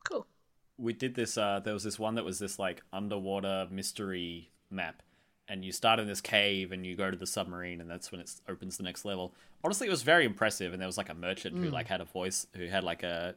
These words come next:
Speaker 2: you know, text above their screen, and then someone else who was like, "Oh, save my mum," or something like that. But the, <laughs> the way they spoke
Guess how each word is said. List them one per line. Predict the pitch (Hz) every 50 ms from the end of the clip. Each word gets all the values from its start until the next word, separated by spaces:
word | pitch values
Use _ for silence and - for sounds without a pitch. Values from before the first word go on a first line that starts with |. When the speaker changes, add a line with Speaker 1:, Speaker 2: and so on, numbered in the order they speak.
| - -
Speaker 2:
you | 107
know, | 95 87 87 - - _ _
text | - 127 110 - -
above | 107 101 98
their | 101 95
screen, | - - 101 95 95 98 95
and | 92 92
then | 92 95
someone | - 120 107 101 95
else | 92 95 -
who | - 98
was | 92 98
like, | 95 92 -
"Oh, | 131 139 135
save | 127 - 143 135 131
my | 131 117 110
mum," | 107 110 113
or | 113
something | 104 - 104 98 98 101
like | 98 98 -
that. | 104 101 90 - - - - - - - - - -
But | 147 135 -
the, | 151 147 131
<laughs> | 113 131 175 165
the | 131
way | 160 170 202
they | 196 185 175 165
spoke | - - - 151 151 147 131 -